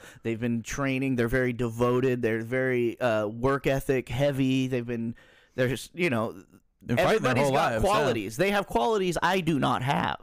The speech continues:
Speaker 2: Sure.
Speaker 1: But dare I say, I have qualities that they do not have. You know what I mean?
Speaker 2: <laughs>
Speaker 1: And,
Speaker 2: Yeah.
Speaker 1: and one of 'em, if I was putting on a mil-, multi-million dollar fight production and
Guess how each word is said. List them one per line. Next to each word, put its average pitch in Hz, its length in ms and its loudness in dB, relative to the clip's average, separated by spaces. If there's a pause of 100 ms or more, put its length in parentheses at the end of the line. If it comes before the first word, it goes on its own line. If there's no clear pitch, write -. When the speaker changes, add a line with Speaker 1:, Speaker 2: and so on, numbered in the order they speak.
Speaker 2:
Sure. - 340 -4 (640)
Speaker 1:
But 131 340 0 (840)
dare 131 220 2
I 131 120 0
say, 123 460 0
I 180 180 2
have 135 260 0
qualities 175 580 0
that 220 160 -2
they 453 180 4
do 285 140 2
not - 220 -2
have. - 440 -6 (320)
You 175 140 2
know 190 80 2
what 185 100 2
I 185 140 0
mean? 190 360 0
Speaker 2:
<laughs> - 0 -
Speaker 1:
And, 160 180 0
Speaker 2:
Yeah. - 100 -2
Speaker 1:
and 165 180 0
one 220 220 2
of 131 140 0
'em, 156 280 0 (340)
if 135 120 -2
I 143 80 4
was 139 140 0
putting 156 260 0
on 147 140 2
a 123 40 2
mil-, 147 420 0 (200)
multi-million 151 840 0
dollar 143 320 2
fight 127 320 -2
production 123 540 -2
and 110 160 -4